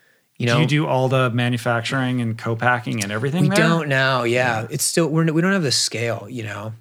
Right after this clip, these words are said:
Speaker 1: Um, I would love to do that eventually. Uh, and that would bring a whole bunch more jobs into, into
Speaker 2: Right.
Speaker 1: Central Oregon, which would be awesome. In addition to, it would be cool just to have, you know, a hundred percent control over,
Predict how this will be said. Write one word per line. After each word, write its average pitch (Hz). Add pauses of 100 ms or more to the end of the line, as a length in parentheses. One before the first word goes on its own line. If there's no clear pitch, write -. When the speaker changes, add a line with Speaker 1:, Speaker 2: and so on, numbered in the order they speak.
(220)
Speaker 1:
Um, 117 (160)
I 127
would 151
love 156
to 139
do 127
that 127
eventually. 110 (540)
Uh, 107 (240)
and 131
that 135
would 131
bring 123
a 113
whole 127
bunch 117
more 117
jobs - (160)
into, 110 (100)
into 120
Speaker 2:
Right. 104
Speaker 1:
Central 110
Oregon, 110
which 107
would 117
be 107
awesome. 113 (360)
In 135
addition 139
to, 123
it 113
would 127
be 117
cool 117
just 113
to 117
have, 107 (100)
you 127
know, 107
a -
hundred 117
percent 110
control 113
over, 107